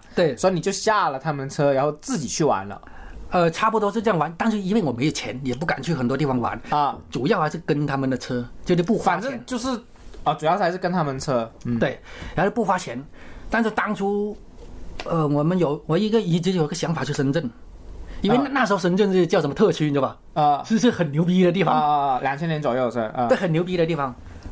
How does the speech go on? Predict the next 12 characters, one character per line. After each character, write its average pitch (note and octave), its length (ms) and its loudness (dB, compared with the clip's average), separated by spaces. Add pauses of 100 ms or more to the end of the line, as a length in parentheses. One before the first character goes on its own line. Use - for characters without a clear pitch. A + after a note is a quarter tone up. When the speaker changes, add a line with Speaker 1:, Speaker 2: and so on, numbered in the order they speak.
(220)
Speaker 1:
所 A3 140 2
以 F#3+ 60 2
后 B3 180 2
来 D#3+ 180 2
我 D3 140 0
就， F#3 280 -8 (320)
但 A3 160 0
是 G#3+ 160 -2 (340)
为 B3 120 2
什 F3 100 2
么 F3 80 2
不 F3+ 140 -4